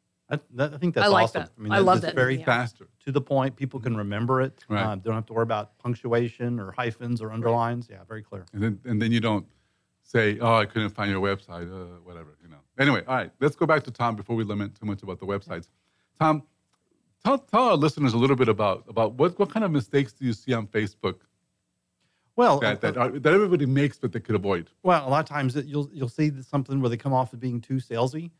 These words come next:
Speaker 3: Mm.
Speaker 1: and they're always pitching or they're chasing people.
Speaker 3: Mm.
Speaker 1: Uh, maybe somebody said, "Tell me what you do," and they didn't buy.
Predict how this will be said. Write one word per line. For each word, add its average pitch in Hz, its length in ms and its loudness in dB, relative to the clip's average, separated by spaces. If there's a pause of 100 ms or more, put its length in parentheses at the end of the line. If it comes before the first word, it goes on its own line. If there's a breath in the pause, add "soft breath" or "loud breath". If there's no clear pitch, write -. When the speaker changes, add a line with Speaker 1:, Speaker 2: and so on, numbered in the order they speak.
Speaker 3:
Mm. 107 160 -2
Speaker 1:
and 120 80 0
they're 120 160 2
always 123 240 2
pitching 135 540 -8
or 123 100 0
they're 113 160 0
chasing 123 600 -6
people. 147 440 -6
Speaker 3:
Mm. 92 220 -12 (180)
Speaker 1:
Uh, 101 260 -2
maybe 120 220 -2
somebody 120 300 -6
said, 113 180 -12
"Tell 120 120 -14
me 123 80 -6
what 117 180 -2
you 110 80 -12
do," 117 300 0
and 101 100 -2
they 104 60 -2
didn't 110 260 -2
buy. 95 400 -2